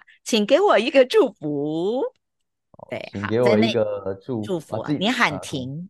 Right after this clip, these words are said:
Speaker 1: 的时候，
Speaker 2: 啊，OK。
Speaker 1: 我就会停下来。
Speaker 2: 好，停。
Speaker 1: 好，OK，停。哇哦，这张牌让我，哎，我拿反了哈。如果呢，你是想要看牌卡长怎样，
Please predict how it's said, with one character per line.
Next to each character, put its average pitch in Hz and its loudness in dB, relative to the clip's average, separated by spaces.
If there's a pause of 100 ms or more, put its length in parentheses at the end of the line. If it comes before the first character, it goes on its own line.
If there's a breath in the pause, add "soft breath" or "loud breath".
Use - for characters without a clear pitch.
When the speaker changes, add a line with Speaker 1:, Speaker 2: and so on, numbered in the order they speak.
Speaker 1:
的 165 -2
时 165 -6
候， 170 -2
Speaker 2:
啊， - 0
OK。 131 -2
Speaker 1:
我 113 -4
就 160 -6
会 156 -4
停 123 -12
下 131 -10
来。 - -14 (1160)
Speaker 2:
好， 87 -12
停。 92 -8 (480)
Speaker 1:
好， - 2 (180)
OK， 160 -2 (760)
停。 285 2 (500)
哇 320 8
哦， 143 4
这 277 -4
张 320 -2
牌 190 0
让 220 2
我， 175 2
哎， 190 -4
我 220 -16
拿 156 -2
反 - -4
了 - -12
哈。 - -2 (380 loud breath)
如 302 4
果 294 2
呢， 185 2
你 180 -4
是 226 -4
想 131 -2
要 175 2
看 226 -4
牌 135 -6
卡 - -4
长 123 -4
怎 135 -6
样， 139 -2